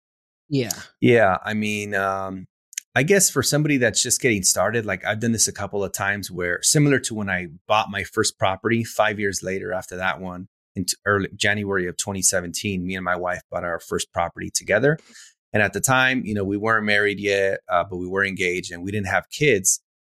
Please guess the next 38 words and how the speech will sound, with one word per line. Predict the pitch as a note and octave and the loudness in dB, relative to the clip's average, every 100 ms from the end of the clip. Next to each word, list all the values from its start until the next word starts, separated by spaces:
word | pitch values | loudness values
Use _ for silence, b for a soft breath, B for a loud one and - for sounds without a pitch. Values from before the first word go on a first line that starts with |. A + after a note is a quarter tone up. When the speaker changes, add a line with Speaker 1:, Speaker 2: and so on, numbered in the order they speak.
| _ - | _ -6
Speaker 2:
And, | G2 F#2+ F#2 F2+ _ | -2 0 -2 -6 _
uh, | F#2+ _ | -20 _
and | G2 | -6
we | G2 | 0
also | G2 G2+ A2 A2 | 2 4 2 0
wanted, | F2+ F#2+ F#2+ - | -4 -4 -6 -2
I | A#2 | -2
wanted | A#2+ A2+ G2+ | 0 2 2
us | G2 - | 2 0
to | F#2 | -2
leverage | F2+ A2 F#2 F#2 F2 - - - | 0 0 0 -4 -2 -2 -4 -8
the | |
mortgage | F2 G2 A2 G2+ F#2+ - | -6 -2 0 -2 -6 -8
payment | F#2+ F2+ | -8 -2
so | E2+ F#2+ | -2 -2
it | E2+ | -4
didn't | F#2+ F2 | -4 -6
come, | - F2+ - | -10 -12 -6
have | F#2+ - | -6 -6
to | - | -12
come | F#2 | -8
out | E2+ E2 | -8 -6
of | |
our | F2 E2+ | -6 -6
pockets. | - F2+ - - - | -4 -8 -6 -4 -2
So | F2+ | 0
same | - G2 F#2+ | 0 0 -2
thing, | F2+ E2+ | -6 -10
we | F2 | -2
got | F#2 | -2
a | F2 | -2
four | - G2 | 0 0
bedroom | F#2+ F#2 - F#2 | 2 -2 -2 -2
property | F#2+ F#2 F2+ F2+ | -2 0 -2 -2
Speaker 1:
Mm-hmm. | E2+ _ _ _ _ - | -4 _ _ _ _ -4
Speaker 2:
with | D#2+ | -2
two | - A#2 | 0 0
bathrooms, | G#2+ F#2 F#2 G#2 G2 F2+ | 2 0 -2 -8 -6 -4